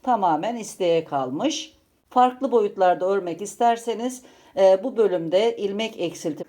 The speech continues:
artırdığımız sıraları daha fazla veya daha az yaparak boyutlarını ayarlayabilirsiniz.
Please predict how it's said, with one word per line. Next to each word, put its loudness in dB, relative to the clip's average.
artırdığımız -2
sıraları 0
daha 0
fazla 0
veya 2
daha -2
az -2
yaparak 0
boyutlarını -2
ayarlayabilirsiniz. -2